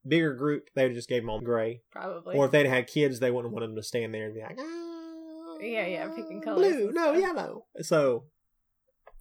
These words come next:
Speaker 1: that's just my suspicions.
Speaker 2: Yeah. He made my day.
Speaker 1: Either way, Sarah could have went home at that point and she
Speaker 2: <laughs>
Speaker 1: would have
Speaker 2: I
Speaker 1: been
Speaker 2: would've been
Speaker 1: happy
Speaker 2: happy.
Speaker 1: with that colored Magic
Speaker 2: <laughs> Oh my
Speaker 1: Band.
Speaker 2: goodness. You don't even know. So we got a colored Magic Bands. At that point, we decided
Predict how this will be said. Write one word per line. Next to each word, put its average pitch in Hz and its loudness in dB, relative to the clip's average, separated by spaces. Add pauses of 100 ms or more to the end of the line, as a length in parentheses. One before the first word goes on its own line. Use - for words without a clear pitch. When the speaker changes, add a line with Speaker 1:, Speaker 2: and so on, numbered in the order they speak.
(120)
Speaker 1:
that's 160 2
just 123 -8
my 117 0
suspicions. 117 -8
Speaker 2:
Yeah. - -14
He 247 -4
made 220 -2
my 180 -4
day. - -6
Speaker 1:
Either 143 6
way, 127 4 (340)
Sarah 143 2
could 135 2
have 113 -2
went 127 0
home 139 0
at 117 -8
that 127 -4
point 131 -2
and 117 -8
she - -2
Speaker 2:
<laughs> - 2
Speaker 1:
would 262 6
have - 8
Speaker 2:
I 330 12
Speaker 1:
been - 12
Speaker 2:
would've 330 12
been 269 10 (380)
Speaker 1:
happy 294 2
Speaker 2:
happy. - 2
Speaker 1:
with - 2
that 131 2
colored 131 4
Magic 123 0
Speaker 2:
<laughs> - -
Oh 294 8
my 294 2
Speaker 1:
Band. 240 2
Speaker 2:
goodness. 208 -6 (380)
You 214 -8
don't 190 -2
even 170 -8
know. - -12 (200)
So 208 4
we 214 2
got 285 6
a 359 2
colored 302 4
Magic 240 -2
Bands. 214 -4 (320)
At 233 -4
that 247 2
point, 269 -2
we 254 -2
decided 226 0